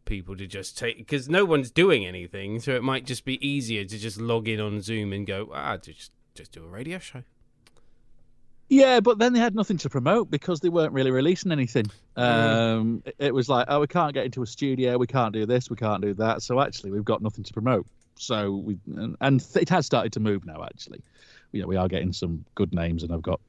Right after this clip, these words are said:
Speaker 2: Tom Walker on Tuesday. Um, so things are, things are moving again now. Um, but that's a, that's a brand that I'm, uh, you know, I hope to keep building up now that covid's over and get it back to where it was. We used to do Beach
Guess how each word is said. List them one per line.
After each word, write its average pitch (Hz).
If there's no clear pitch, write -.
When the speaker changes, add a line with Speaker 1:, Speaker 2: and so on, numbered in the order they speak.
Speaker 2:
Tom 92
Walker 90
on 85
Tuesday. 87
Um, 92
so 101
things 104
are, 92
things 98
are 87
moving 90
again 80
now. 82
Um, 90
but 175
that's 202
a, 143
that's 151
a 139
brand 98
that 95
I'm, 95
uh, 95
you 107
know, 87
I 85
hope 104
to 90
keep 101
building 95
up 95
now 95
that 95
covid's 90
over 90
and 90
get 101
it 95
back -
to -
where 98
it 90
was. 95
We 92
used 85
to 98
do 85
Beach 98